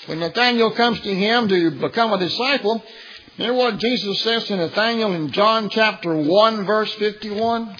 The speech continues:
Kinda interesting. And Jesus said to Nathanael, "Hereafter, Nathanael," I guess Nathanael was the only one that was allowed to do this. The other disciples couldn't do this.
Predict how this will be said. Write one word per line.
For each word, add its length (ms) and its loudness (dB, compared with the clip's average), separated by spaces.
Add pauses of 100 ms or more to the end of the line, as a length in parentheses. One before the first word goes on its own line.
Kinda 180 -2
interesting. 480 -6 (520)
And 280 4
Jesus 520 6
said 260 8
to 40 0
Nathanael, 720 2 (540)
"Hereafter, 1120 4 (300)
Nathanael," 760 4 (800)
I 240 2
guess 260 6
Nathanael 520 4
was 160 6
the 120 4
only 260 8
one 180 8
that 160 2
was 200 0 (120)
allowed 380 4
to 100 2
do 240 0
this. 240 2
The 140 0
other 220 4
disciples 560 -2
couldn't 260 -2
do 160 -6
this. 220 -8